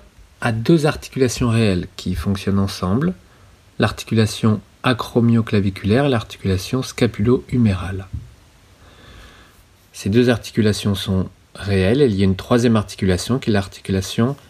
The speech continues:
scapulothoracique, que l'on verra tout à l'heure. Donc la première articulation, l'acromioclaviculaire. L'acromion est une, euh, extension de l'omoplate qui forme l'extrémité de l'épaule.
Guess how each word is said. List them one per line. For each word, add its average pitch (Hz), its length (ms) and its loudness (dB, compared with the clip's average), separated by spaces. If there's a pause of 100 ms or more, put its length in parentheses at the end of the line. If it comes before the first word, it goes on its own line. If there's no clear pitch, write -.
(280)
scapulothoracique, - 1200 -2 (280)
que - 100 -6
l'on 90 120 0
verra 92 220 -4
tout - 200 -14
à 78 40 -4
l'heure. - 400 -12 (1000)
Donc 92 160 -4
la 101 80 4
première 113 320 2
articulation, 104 720 -2
l'acromioclaviculaire. 95 1900 -4 (1400)
L'acromion 131 600 2
est - 240 -2
une, 107 340 0
euh, 90 520 -2 (100)
extension 139 600 0
de 131 100 2
l'omoplate 104 600 0 (100)
qui 123 120 -4
forme 113 380 -2
l'extrémité 131 800 2
de 117 60 -2
l'épaule. 95 480 0